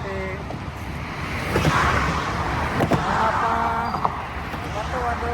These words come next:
ਘੰਟੇ ਦੇ ਵਿੱਚ ਪਹੁੰਚ ਜਾਏ ਕੁਰੂਕਸ਼ੇਤਰ। ਕਰਨਾਲ ਅੜਤਾਲੀ,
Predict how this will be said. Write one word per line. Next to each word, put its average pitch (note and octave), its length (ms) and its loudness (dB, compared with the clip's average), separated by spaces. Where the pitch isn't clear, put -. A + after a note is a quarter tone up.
ਘੰਟੇ A3+ 240 -2
ਦੇ A3 80 -2
ਵਿੱਚ A3+ 280 0
ਪਹੁੰਚ A3+ 200 0
ਜਾਏ A#3 180 2
ਕੁਰੂਕਸ਼ੇਤਰ। G#3+ 460 -2
ਕਰਨਾਲ A3+ 460 8
ਅੜਤਾਲੀ, A#3+ 600 4